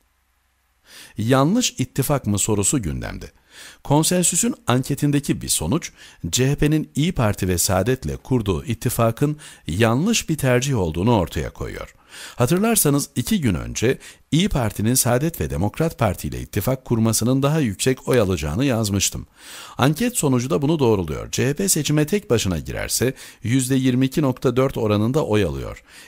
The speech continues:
İYİ Parti, Saadet, D P ittifakı ise yüzde yirmi bir nokta dört görünüyor. Buna ankete göre yüzde altı nokta yedi görünen H D P'nin ve toplamı sıfır nokta beş görünen Vatan ve B T P'nin oyları eklenince muhalefet bloku kıl payı da olsa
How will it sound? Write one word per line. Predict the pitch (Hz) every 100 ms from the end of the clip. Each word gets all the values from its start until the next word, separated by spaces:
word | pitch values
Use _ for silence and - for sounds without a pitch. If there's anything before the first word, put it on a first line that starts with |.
| -
İYİ | 110 -
Parti, | 73 65 67
Saadet, | - 87 92 -
D | 71 64
P | 131
ittifakı | 147 143 123 113 107 104
ise | 90 135 147 - -
yüzde | 101 101 107
yirmi | 107 107 110
bir | 139 127
nokta | 117 - 151
dört | 127 98 -
görünüyor. | 67 60 57 - _ - - - -
Buna | 160 214
ankete | 104 120 147 196
göre | 165 143
yüzde | 135 113 113
altı | 110 107 151
nokta | 131 -
yedi | 95 92 123
görünen | 113 98 110 123
H | 92 87
D |
P'nin | 85 92 117
ve | 110
toplamı | - 85 104 110 131 - -
sıfır | - 190 170 139
nokta | 123 - 107
beş | 101 139 -
görünen | 113 107 104 90
Vatan | 90 127 135
ve | 107 73
B | 80
T | 87 87
P'nin | 87 131
oyları | 135 117 110 107
eklenince | 98 - 101 123 143 151 - - -
muhalefet | 104 104 113 113 180 -
bloku | 110 98 - 147
kıl | 151 247 196
payı | 113 87
da | 65
olsa | 60 - 131